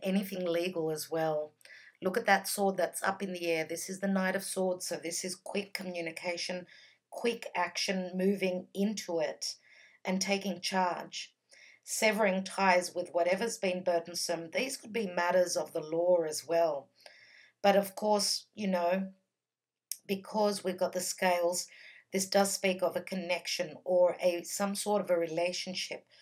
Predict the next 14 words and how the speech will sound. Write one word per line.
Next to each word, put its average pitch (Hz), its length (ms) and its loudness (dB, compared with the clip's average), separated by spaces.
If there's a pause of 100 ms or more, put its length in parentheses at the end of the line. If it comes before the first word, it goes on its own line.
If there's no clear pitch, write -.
(200)
where 185 300 6
others 190 320 0
are 180 60 0
concerned, 160 640 -6 (380)
because 196 380 -4
we've 190 140 -4
got 185 160 0
the - 80 -12
scales 196 560 4
here 160 260 -4
and 151 80 -6
there's 165 160 -2
been 190 220 0
an 185 140 -2